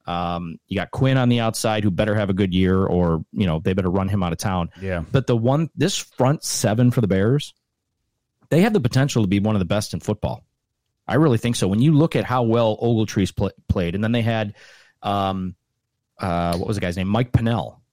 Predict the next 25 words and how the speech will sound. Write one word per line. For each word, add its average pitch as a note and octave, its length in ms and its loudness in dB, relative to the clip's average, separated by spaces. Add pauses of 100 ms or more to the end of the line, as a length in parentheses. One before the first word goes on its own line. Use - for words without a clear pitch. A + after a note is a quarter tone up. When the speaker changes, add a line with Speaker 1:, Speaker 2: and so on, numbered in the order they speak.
(140)
Speaker 1:
had G#2+ 160 -2
a - 20 -2
great F#2+ 240 0
Speaker 2:
Oh, C#3 300 6
Speaker 1:
game. F2+ 100 -4
Speaker 2:
yeah, G#2+ 200 2
yeah, G#2 180 2 (160)
yeah. G2+ 140 0
Speaker 1:
Uh, F#2+ 40 -4 (320)
what C#3+ 140 2
was F3 100 2
that? E3+ 160 -2
What's D3+ 280 -2
the E3 100 4
one C#3+ 180 0
dude's G#2+ 240 4
name? F#2 220 -2
S-, - 300 -6 (100)
uh, G#2 200 0 (120)
um, F#2 480 -2 (120)
Archie A#2+ 280 0
Bong E2 420 0
or F2 160 -4
Archibong F2+ 800 0
or D#2+ 220 -6